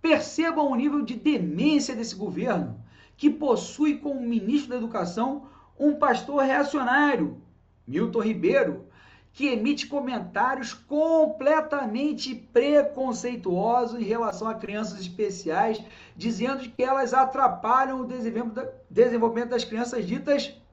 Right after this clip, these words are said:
entre aspas, normais. Sem contar que o presidente vem sofrendo de paranoias constantes e síndrome de perseguição.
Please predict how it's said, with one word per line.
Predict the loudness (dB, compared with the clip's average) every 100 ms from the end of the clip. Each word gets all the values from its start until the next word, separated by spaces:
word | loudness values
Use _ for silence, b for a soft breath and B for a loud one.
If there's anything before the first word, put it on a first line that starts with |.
| _
entre | -10 -2 0
aspas, | 0 0 0 -2 B B B _
normais. | -6 2 4 4 6 8 8 8 2 -6 -14 -20 _ _ _ _ _ _ _ _ _ _ _ _ _ _ _ _
Sem | _ -6 -4
contar | -4 -6 -2 2 4 2
que | -4
o | -10
presidente | -4 -4 -4 -4 -4 -4 -6 B B B -10
vem | -2 -2
sofrendo | -2 -4 -4 -2 -2
de | -4
paranoias | -4 -2 0 -2 -2 -2
constantes | -4 -4 -2 -4 -4 -4 -2 -4 -14 -20 b b _
e | -6
síndrome | -6 -6 -4 -2 -2 -2
de | -4
perseguição. | -4 -4 -4 -6 -6 -2 0 -2 -4